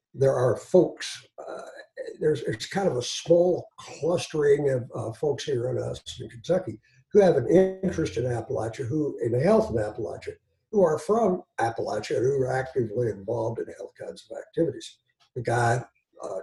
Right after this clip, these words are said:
Jeff Howard, who was our commissioner of health here in Kentucky,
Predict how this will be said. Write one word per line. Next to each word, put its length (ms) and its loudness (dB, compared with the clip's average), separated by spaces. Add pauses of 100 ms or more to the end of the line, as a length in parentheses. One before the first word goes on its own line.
Jeff 220 4
Howard, 340 2
who 120 4
was 200 0
our 160 0
commissioner 480 -2
of 80 -8
health 240 -2
here 120 -6
in 80 -12
Kentucky, 520 -2